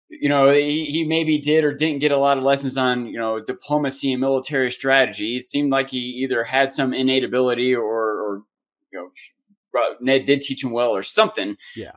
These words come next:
Speaker 1: But Ned also would have told him to stick to his word, that his honor is important
Speaker 2: Yes.
Speaker 1: and all these other things. Like, "Yeah, I'm a teenager in love. Who cares about all that?"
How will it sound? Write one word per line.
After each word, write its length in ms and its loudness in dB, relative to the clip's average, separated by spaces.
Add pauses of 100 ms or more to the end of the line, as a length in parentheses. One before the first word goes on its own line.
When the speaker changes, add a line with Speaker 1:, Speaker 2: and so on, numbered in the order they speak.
Speaker 1:
But 160 8
Ned 200 8
also 360 6
would 80 6
have 100 2
told 240 2
him 100 -2
to 60 -2
stick 320 0
to 140 0
his 160 -2
word, 440 2
that 60 2
his 200 -4
honor 340 2
is 140 0
important 300 4 (100)
Speaker 2:
Yes. 100 -2
Speaker 1:
and 80 0
all 140 6
these 140 4
other 200 4
things. 240 0
Like, 140 0
"Yeah, 320 6 (340)
I'm 100 2
a 80 2
teenager 480 2
in 100 -2
love. 420 6
Who 180 2
cares 320 6
about 240 4
all 220 6
that?" 280 4